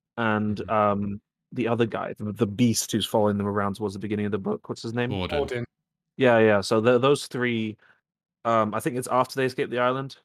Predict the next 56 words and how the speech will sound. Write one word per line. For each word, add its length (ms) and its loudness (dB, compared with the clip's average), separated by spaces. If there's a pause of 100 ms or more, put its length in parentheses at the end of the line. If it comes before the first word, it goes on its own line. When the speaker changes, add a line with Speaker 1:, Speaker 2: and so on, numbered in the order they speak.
(200)
Speaker 1:
uh, 80 -2
or 100 -4
Speaker 2:
Mm-hmm. 40 -4
Speaker 1:
before. 500 -2 (320)
They 100 0
go 200 2
underground. 680 0 (760)
Speaker 3:
Yes. 800 -12 (440)
Speaker 1:
Um, 640 2 (100)
there's 200 -2
some 120 -8
shit 200 -4
going 140 2
on 160 -2
on 60 -2
the 60 -4
ground. 220 2
It's 140 -6
to 60 -6
do 120 0
with 100 0
the 60 -6
divers 480 2
and 100 -6
the 40 -4
Soul 240 -4
Taken. 440 -6 (340)
I 60 0
Speaker 2:
Yep. 40 4
Speaker 1:
think 100 2
it's, 240 -4 (100)
um, 300 4
some 200 -6
older 260 4
Speaker 3:
That's, 140 2
Speaker 1:
thing 260 -4
Speaker 3:
isn't 200 -10
it? 140 -12 (480)
Speaker 1:
which 280 2
led 200 4
to 100 -6
the, 160 -2
the, 220 -4
it's 200 -2
like 80 0
a 100 2
kind 160 -2
of 80 -2
sign 300 0
for 120 -10
the, 100 -4
of 120 -4
the, 100 -4 (120)
it's 220 -4
like 120 -2
a, 160 2